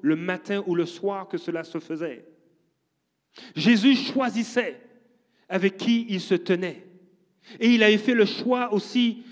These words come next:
de se tenir avec Zachée. Qui connaît l'histoire de Zachée ? Juste un sondage. Tout le monde connaît l'histoire de Zachée.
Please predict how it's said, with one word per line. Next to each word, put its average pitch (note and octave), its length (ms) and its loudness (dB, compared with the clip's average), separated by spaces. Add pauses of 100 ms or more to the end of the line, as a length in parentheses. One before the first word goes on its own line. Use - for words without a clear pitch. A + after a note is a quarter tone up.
(140)
de F#3 80 4
se F#3+ 120 0
tenir A3+ 440 0
avec G3 240 0
Zachée. F3+ 800 -2
Qui D4+ 140 8
connaît A3+ 260 2
l'histoire G#3+ 380 -4
de F3 100 0
Zachée ? E3+ 460 -4 (540)
Juste A#3 260 0
un G3 60 0
sondage. F#3+ 580 -4 (1900)
Tout F#3+ 120 -6
le F#3+ 60 -6
monde F#3 180 -4
connaît D3+ 400 -8 (360)
l'histoire D3 320 -10
de C#3 100 -8
Zachée. B2+ 420 -14